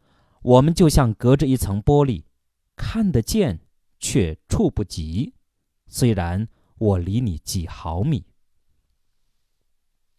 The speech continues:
当我们为了讨好和维系一些关系，在朋友圈迫不及待的点赞，在每一条状态下小心翼翼的评论，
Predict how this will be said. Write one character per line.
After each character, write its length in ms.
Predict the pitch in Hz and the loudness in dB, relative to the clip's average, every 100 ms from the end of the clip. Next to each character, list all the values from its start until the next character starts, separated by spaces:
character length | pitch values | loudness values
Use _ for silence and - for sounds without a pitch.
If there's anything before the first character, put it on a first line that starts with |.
| _ _ _ _ _ _ - | _ _ _ _ _ _ 0
当 160 | 202 | 2
我 160 | 208 117 | 6 4
们 180 | 131 151 | 4 2
为 100 | 196 | 4
了 140 | 160 | 4
讨 340 | - - 131 196 | 2 2 4 4
好 280 | - 95 | 2 -6
和 160 | 90 127 | -4 -4
维 200 | 110 98 | -2 -2
系 200 | - 131 | -2 -4
一 80 | 113 | -4
些 120 | 101 | -4
关 240 | - 92 | -4 -4
系， 280 | 82 - 82 _ _ _ - | -4 -8 -12 _ _ _ -4
在 240 | 196 156 | 0 2
朋 240 | 156 170 190 | 0 -2 0
友 140 | 120 | 0
圈 320 | - 151 156 | 2 0 -2
迫 240 | - 233 214 | -2 0 2
不 80 | 131 | 0
及 240 | - 135 | -2 -4
待 180 | 208 170 | -2 -2
的 120 | 123 | -4
点 320 | - 85 80 | -4 -6 -6
赞， 300 | - 143 92 _ _ - | -2 -2 -2 _ _ 0
在 200 | 208 160 | 2 2
每 300 | 139 110 127 | 2 0 0
一 60 | |
条 200 | 185 143 | 0 0
状 220 | 117 160 131 | 4 2 2
态 140 | 131 | -2
下 260 | 113 117 92 | -2 -2 -2
小 300 | - 98 90 | 0 0 0
心 240 | - 175 | 0 0
翼 140 | 220 | 0
翼 80 | 185 | 0
的 120 | 113 | 0
评 300 | 90 - 90 | -4 -6 -2
论， 260 | 113 156 | 2 2